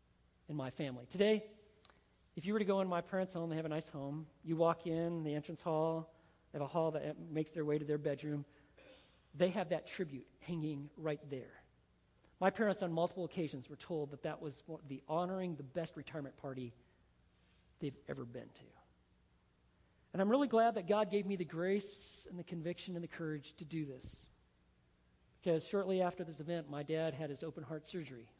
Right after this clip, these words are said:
five bypasses. He made it through. But this changed everything. And so, friends, I just want to leave you this for kids of every age. When we obediently honor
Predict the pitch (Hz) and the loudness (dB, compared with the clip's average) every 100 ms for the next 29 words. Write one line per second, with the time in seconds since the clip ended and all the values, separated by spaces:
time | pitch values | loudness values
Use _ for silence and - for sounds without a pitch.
0 | _ 139 156 131 147 - 120 - - - | _ -6 -6 -4 -8 -10 -20 -20 -20 -20
1 | - _ _ _ _ _ _ _ _ - | -20 _ _ _ _ _ _ _ _ -20
2 | - - 175 175 165 - 147 113 - _ | -18 -2 0 2 -2 -8 -10 -10 -16 _
3 | _ _ _ _ _ 170 190 226 - - | _ _ _ _ _ -6 0 0 -2 -18
4 | - _ - - 190 180 175 156 - _ | -20 _ -8 -2 0 0 -2 -4 -10 _
5 | - 139 120 113 120 120 - _ _ _ | -10 -10 -10 -16 -18 -20 -20 _ _ _
6 | _ _ _ _ 147 190 180 208 208 202 | _ _ _ _ -6 -2 0 2 2 2
7 | - - - _ _ _ _ - - _ | -4 -14 -20 _ _ _ _ -20 -20 _
8 | _ - 170 170 180 156 151 160 151 143 | _ -4 -4 -2 -4 -2 -2 -4 -4 -4
9 | - - - 143 - 175 156 151 143 147 | -6 -16 -12 -12 -4 -4 -2 -4 -4 -4
10 | 117 104 104 - _ _ _ _ _ _ | -6 -8 -16 -18 _ _ _ _ _ _
11 | _ - 175 196 233 202 196 202 220 202 | _ -2 2 4 4 2 2 0 0 0
12 | 208 196 160 - - _ _ - 160 165 | 0 0 -4 -16 -20 _ _ -4 -2 0
13 | 156 | -4